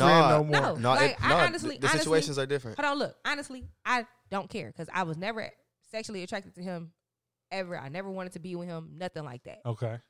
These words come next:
Speaker 3: And it's like, "Dude, you're not on my level. You've never been on my level." And we've always been cool as just friends.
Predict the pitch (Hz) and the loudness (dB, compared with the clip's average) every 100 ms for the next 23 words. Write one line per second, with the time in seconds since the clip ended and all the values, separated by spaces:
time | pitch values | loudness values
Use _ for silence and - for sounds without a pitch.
0 | _ - 196 196 196 175 170 - 147 214 | _ -12 -8 -8 -6 -6 -8 -12 -14 -12
1 | 185 202 208 180 156 156 160 127 - _ | -10 -12 -10 -10 -12 -12 -12 -12 -16 _
2 | _ 170 175 190 185 170 180 147 135 107 | _ -20 -12 -10 -8 -6 -6 -8 -10 -16
3 | 76 - _ _ _ _ 180 175 180 160 | -18 -20 _ _ _ _ -10 -8 -8 -8
4 | 185 196 190 180 170 165 - 214 185 165 | -8 -6 -8 -10 -12 -14 -12 -10 -8 -10
5 | 156 143 - 214 262 262 262 | -10 -12 -12 -12 -10 -10 -12